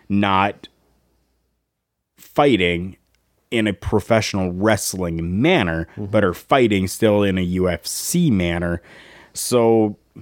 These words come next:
Speaker 2: Yeah.
Speaker 1: yeah, I, I kind of expected this is, this is where a breakdown would come for you.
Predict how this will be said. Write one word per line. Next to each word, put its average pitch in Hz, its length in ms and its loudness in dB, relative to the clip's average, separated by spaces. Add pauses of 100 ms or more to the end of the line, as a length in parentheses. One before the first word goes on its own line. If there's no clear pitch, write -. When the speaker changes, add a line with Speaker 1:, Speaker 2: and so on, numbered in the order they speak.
Speaker 2:
Yeah. 95 160 -14
Speaker 1:
yeah, 120 340 2 (100)
I, 117 220 2 (100)
I 123 60 2
kind 143 240 0
of 135 100 0
expected 131 560 0
this 101 220 0
is, 101 200 0
this 107 200 -2
is 107 80 -2
where 110 160 4
a 107 60 2
breakdown 101 580 0
would 95 100 -4
come 98 200 -2
for 92 120 -6
you. 98 240 2